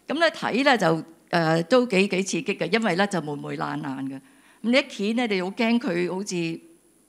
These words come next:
乾噉會碎啊，嚇。第二咧就好多嗰啲蟲走嚟走去嘅，係啊，係啊，好多啲蟲走出嚟，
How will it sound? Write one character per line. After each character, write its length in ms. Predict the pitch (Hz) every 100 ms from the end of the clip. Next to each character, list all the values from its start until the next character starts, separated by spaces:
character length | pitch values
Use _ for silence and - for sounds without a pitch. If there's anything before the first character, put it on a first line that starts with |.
| _ _ _ _ _ -
乾 200 | 165 208
噉 400 | 233 240 226 175
會 140 | 190
碎 400 | 180 - 143 143
啊， 80 | 139 175
嚇。 160 | 131 - - _ - _ _ - - _ -
第 60 |
二 260 | 214 214 220
咧 120 | 269
就 100 | 240
好 80 | 208
多 200 | 233 247
嗰 60 | 214
啲 80 | 233
蟲 240 | 311 135
走 100 | 135
嚟 140 | 190
走 120 | - 147
去 80 | 240
嘅， 640 | 131 - _ - - 170
係 100 | 160
啊， 140 | 151 202 - _
係 160 | - 160
啊， 60 | 165
好 120 | 240
多 160 | 269 269
啲 180 | 277
蟲 220 | 269 - 269
走 160 | 160
出 100 | 196
嚟， 140 | 180